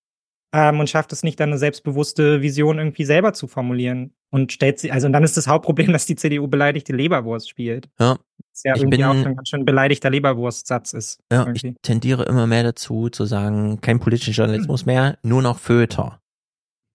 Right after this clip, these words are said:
Speaker 2: Weil das Angebot ist dann einfach ein ganz anderes und sehr viel besseres. Der politische Journalismus macht ja so eine Berichterstattung ganz nah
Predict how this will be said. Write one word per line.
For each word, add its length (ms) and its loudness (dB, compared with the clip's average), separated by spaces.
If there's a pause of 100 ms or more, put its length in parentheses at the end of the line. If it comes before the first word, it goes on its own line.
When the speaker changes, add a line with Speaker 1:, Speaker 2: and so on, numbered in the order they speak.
(440)
Speaker 2:
Weil 460 0 (320)
das 220 -2
Angebot 500 2
ist 160 -4
dann 120 0
einfach 380 0
ein 80 0
ganz 220 0
anderes 460 0
und 140 -2
sehr 160 0
viel 140 -2
besseres. 500 -4
Der 80 -2
politische 520 0
Journalismus 640 0
macht 200 -2
ja 80 2
so 100 0
eine 260 2 (440)
Berichterstattung 840 0
ganz 360 -2
nah 300 2